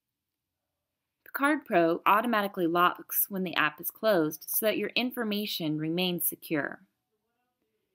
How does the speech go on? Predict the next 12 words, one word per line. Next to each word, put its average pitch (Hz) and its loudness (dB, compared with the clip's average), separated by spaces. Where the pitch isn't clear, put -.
With - -2
Entrust 302 2
and 202 -6
Thursby's 226 -2
Picard 175 0
Pro, 165 0
using 285 4
derived 180 0
credentials 262 -4
in 185 0
your 190 2
environment 220 0